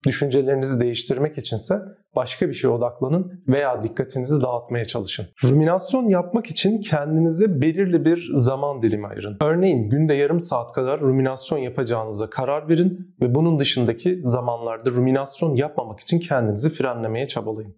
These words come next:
Bu süreyi giderek azaltın ve sonunda ruminasyonu tamamen bırakın. Düşüncelerinizi kağıda dökün. Ruminasyon yaptığınız konuları yazarak onları somutlaştırabilir ve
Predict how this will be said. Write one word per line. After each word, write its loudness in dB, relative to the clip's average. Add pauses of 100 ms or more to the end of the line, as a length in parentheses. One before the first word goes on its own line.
Bu 0
süreyi 2
giderek 0
azaltın 0
ve 4
sonunda -4
ruminasyonu 0
tamamen -4
bırakın. -6 (160)
Düşüncelerinizi 0
kağıda -2
dökün. -6
Ruminasyon 2
yaptığınız 2
konuları 0
yazarak 0 (100)
onları 0
somutlaştırabilir -2
ve 0